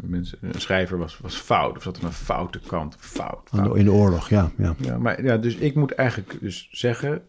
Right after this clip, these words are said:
Speaker 1: dus dat die, dat soort categorieën, dat betekent eigenlijk niet zoveel meer voor mij.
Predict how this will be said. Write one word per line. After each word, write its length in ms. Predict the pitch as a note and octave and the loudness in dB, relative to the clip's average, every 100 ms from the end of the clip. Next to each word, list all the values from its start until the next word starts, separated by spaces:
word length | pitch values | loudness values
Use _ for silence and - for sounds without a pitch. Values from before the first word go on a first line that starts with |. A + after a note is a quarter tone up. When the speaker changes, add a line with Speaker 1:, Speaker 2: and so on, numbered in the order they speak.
| _ - | _ -6
Speaker 1:
dus 220 | G#2 - | -6 -4
dat 200 | G#2+ - | -6 -2
die, 260 | G#2+ G2+ - _ _ _ _ _ _ _ _ _ _ _ _ _ | -2 -4 -8 _ _ _ _ _ _ _ _ _ _ _ _ _
dat 320 | G2 B2 C3+ | -2 0 2
soort 220 | - A2 | 0 0
categorieën, 1000 | - A#2+ A2 - G2 G#2+ C#3 G2 D#3 D#3+ - _ _ _ _ _ | 0 0 0 -6 -4 0 2 2 0 -6 -12 _ _ _ _ _
dat 180 | - A2+ | -6 -2
betekent 760 | A2 - C#3+ C#3+ C3+ G2 - - - - _ - | -2 2 4 4 2 -2 -2 -12 -14 -16 _ -6
eigenlijk 420 | G#2+ G2 G#2 - | -4 -4 -8 -4
niet 200 | A2 - | -4 -2
zoveel 520 | - F#2 - A#2 G2+ | -4 -4 4 4 4
meer 260 | F#2 F2 E2 | 2 0 -2
voor 220 | - D#2+ | -6 -6
mij. 260 | D#2+ C2 | -4 -6